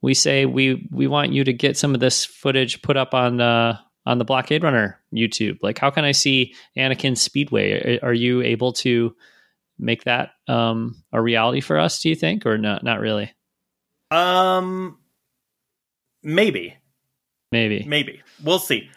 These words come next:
Speaker 2: Um, yeah, I ordered, I ordered a couple of these.
Speaker 1: You may need a whole
Speaker 2: Um,
Speaker 1: series of adapters and stuff, huh, to get the
Speaker 2: It's
Speaker 1: footage from.
Speaker 2: Yeah, and, uh, honestly, it probably exists on YouTube already. Um, but what,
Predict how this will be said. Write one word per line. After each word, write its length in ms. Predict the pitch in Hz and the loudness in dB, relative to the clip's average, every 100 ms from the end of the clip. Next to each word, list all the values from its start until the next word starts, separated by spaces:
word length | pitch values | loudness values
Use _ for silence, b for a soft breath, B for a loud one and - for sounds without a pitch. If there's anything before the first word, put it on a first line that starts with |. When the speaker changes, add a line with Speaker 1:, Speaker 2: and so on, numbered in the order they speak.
| b | b
Speaker 2:
Um, 580 | 147 156 151 139 131 135 - | 0 4 4 2 -2 -10 -4
yeah, 240 | 151 117 | -2 -2
I 120 | 151 175 | -2 -2
ordered, 480 | 185 214 226 226 - | 0 2 2 0 -2
I 120 | 160 | 0
ordered 280 | 185 202 208 | 2 0 -2
a 60 | 202 | -2
couple 400 | 165 139 120 113 | -2 -2 -2 -4
of 100 | 113 | -2
these. 360 | 113 110 123 | -4 -6 -4
Speaker 1:
You 60 | 131 | -2
may 120 | 147 | 0
need 160 | 151 147 | 2 0
a 60 | |
whole 120 | 139 147 | 2 2
Speaker 2:
Um, 40 | 123 | 2
Speaker 1:
series 280 | 143 139 131 | 2 2 0
of 80 | 123 | 0
adapters 580 | 113 123 120 - 113 117 | 0 0 0 0 0 0
and 120 | 107 | -2
stuff, 340 | - 113 107 | 0 0 0
huh, 180 | 123 120 | 0 0
to 140 | 120 117 | 0 0
get 180 | 120 117 | 2 2
the 80 | 175 | -2
Speaker 2:
It's 120 | - | 0
Speaker 1:
footage 340 | 120 113 110 | 0 0 0
from. 240 | - 113 101 - B B B B _ _ _ _ _ _ _ _ _ _ - | -4 -4 -4 -12 B B B B _ _ _ _ _ _ _ _ _ _ -2
Speaker 2:
Yeah, 260 | 156 120 117 | 0 2 0
and, 320 | 185 233 196 - | 0 0 -4 -12
uh, 140 | 196 - | -10 -4
honestly, 460 | 185 196 208 - 208 | 0 2 0 -2 -4
it 300 | - 143 143 | -2 -4 -4
probably 540 | - 113 110 123 139 | -8 -6 -4 -2 0
exists 520 | 147 131 120 120 - - | 0 -2 -4 -4 -8 -8
on 180 | 127 127 | -4 -2
YouTube 400 | 110 107 139 135 | -4 -8 -6 -2
already. 480 | 139 127 101 107 - b b b | 0 -2 -4 -8 -12 b b b
Um, 680 | 143 135 123 117 113 107 117 _ b b _ 139 - | 0 2 4 2 0 -6 -10 _ b b _ -8 2
but 440 | 147 127 123 - _ _ _ _ | 4 4 0 -8 _ _ _ _
what, 540 | 151 139 151 143 135 | -12 -2 2 2 0